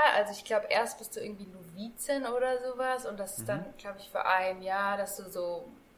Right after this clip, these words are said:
Speaker 1: mit reingehst und einfach mal guckst, ob das was für dich
Speaker 2: Mhm.
Speaker 1: ist. Dann gibt's das nächste und ich meine, das wäre schon sieben Jahre lang dann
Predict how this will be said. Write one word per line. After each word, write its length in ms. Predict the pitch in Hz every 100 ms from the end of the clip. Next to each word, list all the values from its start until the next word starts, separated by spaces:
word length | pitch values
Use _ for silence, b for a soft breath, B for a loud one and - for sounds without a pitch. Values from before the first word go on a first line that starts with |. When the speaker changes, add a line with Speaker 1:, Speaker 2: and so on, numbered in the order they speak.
| -
Speaker 1:
mit 340 | 196 190 -
reingehst 520 | 180 185 196 208 -
und 60 | -
einfach 240 | 180 185
mal 100 | 180
guckst, 340 | 170 247 - -
ob 100 | -
das 180 | 190 185
was 180 | 170
für 80 | -
dich 140 | - 127
Speaker 2:
Mhm. 120 | 143
Speaker 1:
ist. 380 | 247 269 - - b b b _ _ _ _ _ _ _ _ _ -
Dann 680 | 202 196 220 254 254 254 254 - _ _ _ _
gibt's 260 | 233 220 -
das 280 | 202 - 196
nächste 420 | 233 254 - -
und 120 | 202
ich 120 | -
meine, 280 | 202 233 254
das 200 | 208 202
wäre 200 | 220 226
schon 220 | - 202
sieben 440 | 196 226 262 247 196
Jahre 400 | 175 214 277 302
lang 320 | 311 311 302
dann 240 | 311 320